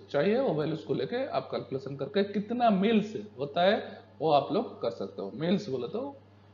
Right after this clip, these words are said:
अ, वो, th-, thousand of a inch कितना होता है वो आप करके कर सकते हो। Optical alignment जो अभी हर जगह पर यूज़ किया जाता है, optical alignment में हम लोग क्या करते हैं, laser का यूज़ करते हैं जो बहुत ही easy होता है,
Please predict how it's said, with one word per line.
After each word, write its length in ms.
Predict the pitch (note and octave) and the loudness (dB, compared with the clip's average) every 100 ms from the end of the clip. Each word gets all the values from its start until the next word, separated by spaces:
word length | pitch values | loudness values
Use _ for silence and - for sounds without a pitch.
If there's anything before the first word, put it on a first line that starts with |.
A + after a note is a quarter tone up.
| - - A#2 | -20 -14 -8
अ, 0 | |
वो, 1200 | B2+ B2 A#2+ A#2+ F#3+ - - F2+ A2 - - - | -6 -6 -8 -8 -8 -8 -6 0 0 -2 -8 -4
th-, 340 | A2+ - - F3+ | -4 -4 2 6
thousand 300 | F#3+ F#3+ E3 | 6 6 2
of 180 | C#3+ | 2
a 120 | E3+ A3+ | 2 2
inch 320 | G#3 G3 D3 E2+ - - - | 4 2 2 -6 -10 -18 -8
कितना 240 | C#3 D#3 C#3+ | -6 -2 -2
होता 240 | A#2 F#3+ | 0 4
है 80 | A#3 | 6
वो 120 | E3+ | 6
आप 200 | A#2+ - B2+ | 4 2 -4
करके 260 | G#2+ G#3+ | -4 -2
कर 80 | A#2 | -2
सकते 300 | - - - | -4 -8 -2
हो। 60 | F#2 | 0
Optical 420 | F#3 C#4 A#3+ A#3+ | 2 4 6 6
alignment 460 | A3 G#3+ A3 B3 | 6 6 4 2
जो 100 | F3+ | 4
अभी 180 | F3 - - | 4 2 -8
हर 100 | G3 | -16
जगह 220 | F#3+ F#3 | -10 -8
पर 160 | F3+ D#3 | -6 -6
यूज़ 240 | E3 - | -8 -4
किया 100 | D#3+ | -4
जाता 280 | B2+ G2+ E3+ | -2 -2 0
है, 240 | C#4 - - - - | 0 -4 -14 -8 -2
optical 400 | D#3 B3 A3 G#3+ | -2 0 4 6
alignment 520 | G3 F#3+ G3 A3 - - - - - - - - - - - | 6 6 4 0 -4 -12 -20 -20 -20 -20 -20 -20 -20 -16 -4
में 80 | F3 | 0
हम 60 | |
लोग 180 | F#3 F3+ | 0 4
क्या 120 | F#3+ | 4
करते 260 | F#3+ E3 E3 | 4 2 0
हैं, 100 | G3+ | 0
laser 580 | F3 G3 G#3 - A3+ A#3+ | 4 6 6 6 4 4
का 120 | F#3+ | 2
यूज़ 260 | C#3+ D#3 - | 0 -2 -4
करते 240 | C#3+ C3 | -4 -2
हैं 200 | G#3 G#3 | -2 0
जो 140 | E3+ | -2
बहुत 320 | D#3+ D#3+ D#3+ D#3+ | -2 0 -2 -4
ही 60 | |
easy 280 | B2+ C#3+ F3+ | -6 -4 -2
होता 380 | D#3 A2+ A2+ D3 | -2 -2 -2 -2
है, 140 | A3 | -2